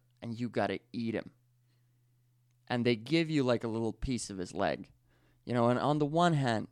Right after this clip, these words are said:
it's your brother. You, you know, you grew up together, you were playing catch, right? Like, all this shit. But on the other hand, goddamn, that shit smells good.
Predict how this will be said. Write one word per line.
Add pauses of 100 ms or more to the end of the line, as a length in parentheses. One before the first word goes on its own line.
(200)
it's
your
brother. (560)
You,
you
know,
you
grew
up
together,
you
were
playing
catch,
right?
Like,
all
this
shit. (2000)
But
on
the
other
hand,
goddamn,
that
shit
smells
good.